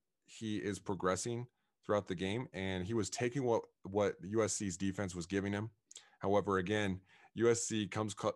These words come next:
comes up clutch in the end, and they, they, they're able to win this game thirty-four to thirty.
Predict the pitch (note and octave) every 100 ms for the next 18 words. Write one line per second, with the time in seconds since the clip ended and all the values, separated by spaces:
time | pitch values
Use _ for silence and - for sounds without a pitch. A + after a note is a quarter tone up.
0 | - B2 B2 A#2+ - - A#2 G2+ G2 F#2+
1 | F2 G#2 F#2 F2+ - F#2 F#2 F#2+ F2 -
2 | F#2+ F#2 - F#2 G2 G2 G2 G2+ F#2 F2
3 | G#2 F#2+ - F#2+ F2+ F2 - - - _
4 | - A2 G2 - G2 F2 E2 - _ -
5 | D#2+ - F2 C#2